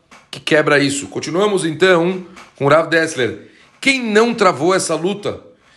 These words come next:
quem nunca tentou derrotar o Yetzer Hara e dominar a sua própria natureza,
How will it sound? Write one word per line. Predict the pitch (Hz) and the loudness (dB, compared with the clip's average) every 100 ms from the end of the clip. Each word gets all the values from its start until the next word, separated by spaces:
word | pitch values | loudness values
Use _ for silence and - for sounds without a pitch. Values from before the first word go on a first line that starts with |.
| _ | _
quem | - 233 | -6 -4
nunca | 226 269 269 220 | -2 -2 2 0
tentou | 202 180 - 196 180 | 0 -4 2 2 4
derrotar | 180 156 156 175 | 0 0 0 0
o | 156 | 2
Yetzer | 160 156 147 | 0 0 0
Hara | 139 151 110 - - _ _ | 2 2 0 -6 -20 _ _
e | 135 | -6
dominar | 127 160 147 139 190 | 0 0 0 0 2
a | 175 | 0
sua | - 151 | -2 -4
própria | - 175 170 151 | 0 -2 0 -2
natureza, | 143 123 147 185 180 196 190 | -2 0 2 2 4 0 -2